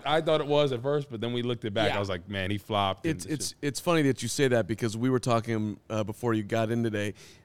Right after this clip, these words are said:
Speaker 3: that I said it was a flop, too. And, and Adam's like,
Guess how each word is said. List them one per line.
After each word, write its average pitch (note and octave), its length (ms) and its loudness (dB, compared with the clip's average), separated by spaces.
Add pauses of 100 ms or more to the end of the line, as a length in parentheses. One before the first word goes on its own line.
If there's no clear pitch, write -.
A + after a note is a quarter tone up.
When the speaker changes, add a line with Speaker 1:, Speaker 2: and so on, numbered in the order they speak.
(200)
Speaker 3:
that A#2+ 180 0
I C#3 140 4
said C#3+ 180 2
it B2 40 2
was A2+ 120 -2
a A2 40 -6
flop, A#2+ 300 2
too. B2+ 360 2
And, A#2 180 -2 (140)
and A#2 240 0
Adam's C3+ 360 0
like, B2 200 0